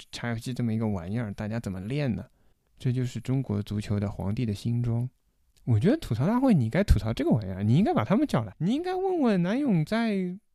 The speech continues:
监狱里伙食好不好，你应该问问蔡振华当了足协主席之后乒乓球有没有退步。脱口秀当然是冒犯的艺术，那你就去冒犯。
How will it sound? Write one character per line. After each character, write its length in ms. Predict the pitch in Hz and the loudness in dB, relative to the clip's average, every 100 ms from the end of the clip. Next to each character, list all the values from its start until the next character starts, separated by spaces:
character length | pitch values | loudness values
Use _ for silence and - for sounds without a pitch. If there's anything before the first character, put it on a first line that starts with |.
| _ | _
监 240 | - 233 269 | -8 -4 -4
狱 100 | 190 | -2
里 100 | 165 | -4
伙 240 | - 113 | -4 -8
食 200 | 98 165 | -6 -6
好 240 | - - | -6 -10
不 40 | 123 | -12
好， 280 | - 127 143 _ _ _ _ _ | -12 -14 -18 _ _ _ _ _
你 160 | - 120 | -8 -4
应 80 | 160 | -4
该 140 | 220 | -4
问 240 | 240 240 202 | -2 -2 -2
问 280 | 170 143 135 | -2 -2 -6
蔡 180 | - 202 | -4 -2
振 160 | 202 | 0
华 300 | 160 110 117 | 0 -2 -2
当 220 | 151 180 185 | -4 -2 -2
了 260 | 165 143 | -2 -2
足 220 | 139 - | -6 -8
协 160 | 147 175 | -4 -2
主 120 | 139 | -2
席 160 | 110 117 | -4 -4
之 120 | 147 | -4
后 180 | 175 160 | -4 -4
乒 160 | 143 170 | -4 -4
乓 160 | 180 | -4
球 220 | 143 123 | -6 -6
有 160 | 151 120 | -8 -8
没 140 | 101 | -6
有 180 | 117 120 | -6 -6
退 220 | 107 185 | -6 -4
步。 200 | 143 156 139 _ _ _ _ _ _ _ _ | -4 -6 -10 _ _ _ _ _ _ _ _
脱 160 | - 339 | 0 0
口 220 | - 104 | 2 2
秀 260 | - 247 226 | 2 0 2
当 240 | - 294 | 2 2
然 180 | 359 127 | 2 0
是 160 | 123 143 | -2 -6
冒 240 | 143 143 | -4 -4
犯 320 | 123 131 113 | -2 -2 -2
的 380 | 110 104 92 - _ - | -2 -2 -4 -10 _ -2
艺 180 | 165 | -2
术， 280 | 131 - 104 117 | -2 -4 -10 -8
那 80 | 214 | -6
你 140 | 180 | -6
就 120 | 190 | -4
去 160 | 202 220 | -4 -4
冒 160 | 277 | -2
犯。 240 | 269 139 | -4 -4